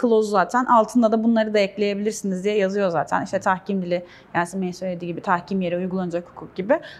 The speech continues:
Onları tamamladığınızda zaten tam olarak olması gereken bir tahkim, e, maddesi, zaten bir paragraflık bir madde çıkıyor. Ama kurallarda yazan her şeyi bir de ben buraya yazayım.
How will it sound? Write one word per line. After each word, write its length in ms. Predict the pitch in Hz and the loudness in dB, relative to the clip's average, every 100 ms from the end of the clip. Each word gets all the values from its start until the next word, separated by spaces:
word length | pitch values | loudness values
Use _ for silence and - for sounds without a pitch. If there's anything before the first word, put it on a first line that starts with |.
| - | 4
Onları 340 | 262 277 285 | 6 6 4
tamamladığınızda 640 | 294 254 240 226 233 247 311 | 4 4 4 0 -2 0 4
zaten 340 | 254 262 302 | 4 4 2
tam 220 | - 277 | 4 2
olarak 340 | 214 214 262 233 | 4 0 0 0
olması 340 | 233 233 254 | 0 -4 -2
gereken 400 | 220 214 247 240 | -2 0 0 -2
bir 100 | 240 | -2
tahkim, 400 | 240 220 226 214 - - - - | -2 -2 -4 -6 -8 -20 -12 -6
e, 140 | 185 | 0
maddesi, 440 | 196 196 185 185 247 | 2 2 0 0 0
zaten 260 | 240 240 | 4 4
bir 80 | 233 | 4
paragraflık 720 | 226 190 196 202 - 262 262 | 4 4 4 0 2 2 2
bir 40 | |
madde 340 | 233 196 208 240 | 2 2 2 -4
çıkıyor. 400 | - - 202 233 - - - | -6 -2 2 2 0 -12 -2
Ama 280 | 226 233 220 - - _ | 0 2 -2 -16 -20 _
kurallarda 520 | - 247 240 254 262 285 | 6 8 8 8 8 8
yazan 300 | 269 254 247 | 6 4 4
her 160 | 254 | 2
şeyi 260 | 254 269 233 | 0 0 2
bir 60 | |
de 120 | 233 233 | 2 4
ben 180 | 247 | 4
buraya 280 | 233 240 269 | 2 4 6
yazayım. 500 | 262 214 214 214 208 | 6 4 0 -2 -4